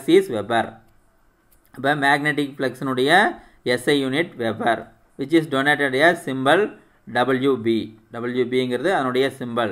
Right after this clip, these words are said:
டைமென்ஷன் ஃபார்முலா எம் ஹோல் ஸ்கொயர் டி மைனஸ் டூ ஏ மைனஸ் ஒன். இதுக்கு முன்னாடி சி ஜி எஸ், சி ஜி எஸ் யூனிட்ல, முன்னாடி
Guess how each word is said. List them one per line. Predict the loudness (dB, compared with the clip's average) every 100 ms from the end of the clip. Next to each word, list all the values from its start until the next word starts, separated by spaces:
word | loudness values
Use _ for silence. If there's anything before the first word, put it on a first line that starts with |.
| -6 -4
டைமென்ஷன் | -2 -2 -4 -8 -2
ஃபார்முலா | -2 2 2 2 0 -16 -20 _ 0 2
எம் | 2
ஹோல் | 0 0 -2
ஸ்கொயர் | 0 2 0 0
டி | -2 -2
மைனஸ் | -2 -2 -6 0
டூ | 2 2 -4 _ 0
ஏ | 2 2 0
மைனஸ் | -2 -4 -6 -10
ஒன். | -10 -18 _ _ _ _ _ _ 0
இதுக்கு | 2 0
முன்னாடி | -2 4 6 6 2 -6 _ _ _ _ -12
சி | -2 -2 0
ஜி | 6 6
எஸ், | 4 -4 -20 _ _
சி | -2 0 0
ஜி | 0 0
எஸ் | 0 -6
யூனிட்ல, | -4 -4 2 4 4 2 -6 _ _ _ _ _ _ _ _ _ _ _ _ _ _ _ _ _ _ _
முன்னாடி | -2 2